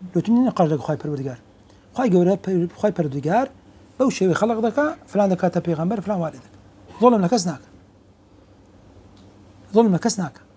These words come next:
خۆی خالقە، خۆی رازقە، خۆی مدبرە. لا يسأل عما يفعل وهم يسألون. تۆ پرسیار خۆ ناکەی بۆ وا دەکەی، بۆ وا ناکەی، نەعوذ بالله. بەڵام تۆ پرسیار لێ دەکرد لەو وت کردی، لەوت نەکردی. نەعوذ بالله، تۆ محاسبەی خوا دەکەی پەنابەر رب العالمین. ئێ باش،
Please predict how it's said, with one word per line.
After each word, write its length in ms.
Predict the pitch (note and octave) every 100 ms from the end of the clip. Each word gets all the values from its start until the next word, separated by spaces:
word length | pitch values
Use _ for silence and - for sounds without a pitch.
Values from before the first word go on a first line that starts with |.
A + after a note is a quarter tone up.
| -
خۆی 180 | G3+ A3 -
خالقە، 400 | G3+ G3+ B3 D#4+ - - -
خۆی 160 | - F#3+ E3
رازقە، 380 | G3+ F#3 G#3+ A#3+ A3+
خۆی 140 | F#3+ G#3+
مدبرە. 420 | F#3+ G3+ A3 A#3+ C4+ - _ - - - F3+
لا 100 | G3+ G#3+
يسأل 240 | - F#3
عما 240 | F#3 F3+ G3
يفعل 300 | B3 A#3+ D4+
وهم 180 | A#3+ A3
يسألون. 420 | F#3+ A#3+ D4+ B3 - - _ _ _ _ _ -
تۆ 60 | C#4+
پرسیار 240 | F3+ B3+ C4
خۆ 60 | C#4+ F4
ناکەی 200 | A#3 G3+
بۆ 60 | A3
وا 100 | A3 G#3
دەکەی، 180 | G#3 G3
بۆ 40 | G3
وا 60 |
ناکەی، 260 | F3+ E3 D#3+
نەعوذ 220 | E3 D#3 D3
بالله. 200 | C#3 B2+ - _ _ _ _ _
بەڵام 220 | E3+ F#3+ F#3
تۆ 80 | D#4 E4
پرسیار 240 | A3+ A#3 G3
لێ 60 | F#3
دەکرد 140 | E3+ F3+
لەو 60 | F3
وت 100 | -
کردی، 200 | E3 D#3+
لەوت 140 | D3+ C#3+
نەکردی. 280 | B2+ C3+ C#3 _ _
نەعوذ 180 | - F#3 F#3
بالله، 140 | G#3 G4
تۆ 40 | G#4+
محاسبەی 300 | G#3+ E3+ D#3
خوا 140 | E3
دەکەی 180 | D3+ E3+
پەنابەر 240 | E3 D#3 D3+
رب 60 |
العالمین. 380 | D3 D3+ D#3+ C#4 - - - - - - -
ئێ 120 | D4+ C#4+
باش، 160 | E3